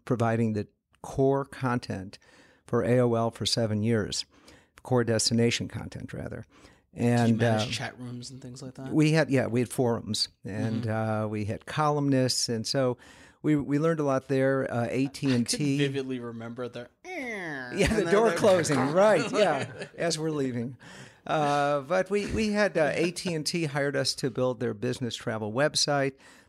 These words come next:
Speaker 1: We, and we had so many licenses with this information. We were ready for the web when it happened, so that we, uh, if you used one of those early, uh, s-,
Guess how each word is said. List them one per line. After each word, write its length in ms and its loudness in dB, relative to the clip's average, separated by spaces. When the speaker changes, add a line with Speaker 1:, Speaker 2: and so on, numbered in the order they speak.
Speaker 1:
We, 360 2
and 280 2
we 160 2
had 260 -2
so 240 0
many 180 0
licenses 600 -2
with 160 -8
this 120 -4
information. 520 0
We 100 4
were 140 2
ready 320 2
for 160 -4
the 100 -2
web 300 -4
when 120 -4
it 120 -8
happened, 400 -4
so 160 2
that 180 4
we, 720 0
uh, 140 2
if 160 -2
you 220 2
used 260 2
one 100 2
of 60 4
those 120 -2
early, 440 -2
uh, 300 -2
s-, 180 -2